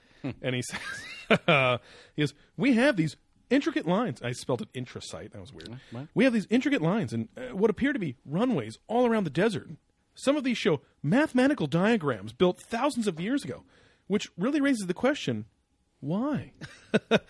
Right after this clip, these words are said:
Speaker 2: Uh, and, and, and A, they just got finished telling us in the intro, ooh, I got a butt crack
Speaker 1: Oh,
Speaker 2: itch
Speaker 1: you
Speaker 2: here.
Speaker 1: got one.
Speaker 2: Um,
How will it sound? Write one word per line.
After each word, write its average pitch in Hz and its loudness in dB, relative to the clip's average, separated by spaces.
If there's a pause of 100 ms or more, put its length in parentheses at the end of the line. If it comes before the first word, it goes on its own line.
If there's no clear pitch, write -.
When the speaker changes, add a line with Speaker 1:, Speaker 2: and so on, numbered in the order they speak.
(300)
Speaker 2:
Uh, 123 2
and, 139 0
and, 147 -2
and 147 -4 (380)
A, 156 6 (160)
they 156 2
just 156 -2
got 196 -2
finished 170 -4
telling 131 -2
us 117 -4 (320)
in 123 -4
the 120 -6
intro, 101 -10
ooh, 104 -14
I 87 -20
got 85 -18
a - -20
butt 101 -20
crack - -20 (100)
Speaker 1:
Oh, 110 -10
Speaker 2:
itch 82 -14
Speaker 1:
you 120 -10
Speaker 2:
here. 98 -8
Speaker 1:
got 69 -16 (400)
one. 127 -10
Speaker 2:
Um, 113 -10